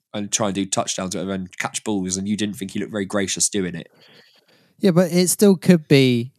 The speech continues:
Speaker 2: friendly. You know, he could be, he could be trying to get involved with sport
Speaker 1: <laughs>
Speaker 2: because he has daddy issues,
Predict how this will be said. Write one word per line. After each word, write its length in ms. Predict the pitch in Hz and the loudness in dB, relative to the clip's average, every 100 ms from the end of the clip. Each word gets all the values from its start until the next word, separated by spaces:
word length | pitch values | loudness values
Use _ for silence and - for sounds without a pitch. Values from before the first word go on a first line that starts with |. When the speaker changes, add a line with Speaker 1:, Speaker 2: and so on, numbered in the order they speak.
| - | 2
Speaker 2:
friendly. 280 | 147 135 143 | 4 4 4
You 160 | 160 | 4
know, 140 | 156 131 | 4 4
he 240 | 151 190 | 6 4
could 260 | - 202 - | 8 6 6
be, 360 | 170 156 151 151 | 6 4 2 2
he 140 | 165 | 4
could 120 | 185 | 4
be 120 | 165 170 | 4 4
trying 260 | - 185 | 4 4
to 40 | 170 | 4
get 160 | 165 139 | 0 0
involved 400 | 139 151 147 135 | 6 6 6 4
with 140 | 120 | -2
sport 420 | 127 - 110 113 - - | -2 2 2 0 -4 -10
Speaker 1:
<laughs> 220 | 131 120 - | -10 -4 0
Speaker 2:
because 560 | 131 139 123 113 - - | 2 4 4 2 -2 2
he 120 | 139 | 4
has 200 | 131 120 | 4 4
daddy 360 | 139 135 123 | 4 4 2
issues, 520 | 113 - 123 110 107 | 0 0 0 2 0